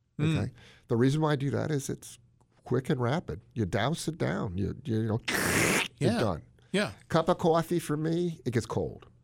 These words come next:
Speaker 2: First, it's too hot.
Speaker 1: Right.
Speaker 2: Then you put it down. You can remember to go back to it. It's too cold. That's about two hundred milligrams of caffeine. So then around five <laughs> hours later, I
Speaker 1: Yeah.
Speaker 2: have another one.
Speaker 1: Yeah.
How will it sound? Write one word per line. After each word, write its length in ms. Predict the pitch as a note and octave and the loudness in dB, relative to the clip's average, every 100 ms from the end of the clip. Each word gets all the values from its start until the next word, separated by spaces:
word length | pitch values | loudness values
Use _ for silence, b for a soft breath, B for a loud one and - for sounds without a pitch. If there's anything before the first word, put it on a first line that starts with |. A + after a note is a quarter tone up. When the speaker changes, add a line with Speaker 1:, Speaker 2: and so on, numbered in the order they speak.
| _ _ | _ _
Speaker 2:
First, 400 | - F#3 A3 G3 | 2 4 4 2
it's 160 | D#3+ | -2
too 160 | - F3+ | 0 0
hot. 360 | D3+ A2+ A2+ - | 2 2 0 -4
Speaker 1:
Right. 220 | B2+ A2 B B B2+ | -10 -12 B B 0
Speaker 2:
Then 180 | C3 | 2
you 80 | F#3 | 2
put 180 | F#3+ F#3+ | 2 2
it 100 | F3+ | 2
down. 420 | D3 A#2+ A#2 A#2 A#2+ | 2 2 2 0 -2
You 100 | A2+ | -4
can 160 | C3+ | -2
remember 300 | G#2+ C#3 F#3+ | 2 2 4
to 60 | F#3 | 2
go 140 | E3 | 2
back 300 | D#3 C3 B2 - | 2 2 0 0
to 100 | B2 | -2
it. 60 | |
It's 140 | G2+ - | -2 -2
too 160 | G#2+ | -4
cold. 260 | - - - - b b b b | -2 -8 -8 -20 b b b b
That's 240 | C#3 - | 0 2
about 320 | E3+ D3+ - | 0 0 -2
two 140 | - C3 | 0 0
hundred 160 | B2 | 2
milligrams 440 | G#2+ G2 F#2 F2+ G2+ | 0 0 -2 -4 -6
of 40 | |
caffeine. 460 | - G2+ - G#3 - - b b b b b | -6 -6 -6 -8 -8 -16 b b b b b
So 160 | - A#2+ | 0 2
then 480 | A2+ C#3 F3 F3 E3 | 6 6 6 4 4
around 1500 | D3+ C#3 D3 D#3+ E3 E3+ E3+ F3 F#3 G#3 D4 F#4+ F#4+ F#4+ F4+ | 4 4 4 4 2 0 0 -2 -2 -2 -2 -2 -2 -2 -2
five 220 | - B2 | 0 2
<laughs> 20 | |
hours 320 | F#2+ B2 - | 2 2 2
later, 480 | D#3 A2 C3 B2 - - - B B B B B | 2 4 4 2 -2 -12 -20 B B B B B
I 60 | C#3+ | 2
Speaker 1:
Yeah. 60 | |
Speaker 2:
have 100 | D3+ | 2
another 240 | G3 C4+ - | 0 -4 -6
one. 180 | F#2 - _ | -8 -16 _
Speaker 1:
Yeah. 140 | B2+ | -6